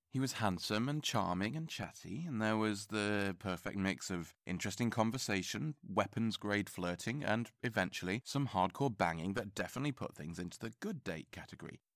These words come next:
which is frankly a bit weird.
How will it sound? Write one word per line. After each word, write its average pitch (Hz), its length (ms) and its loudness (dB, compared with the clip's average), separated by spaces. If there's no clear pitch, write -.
which - 380 -4
is 139 160 -2
frankly 151 560 2
a 92 40 0
bit 113 220 2
weird. 98 540 -2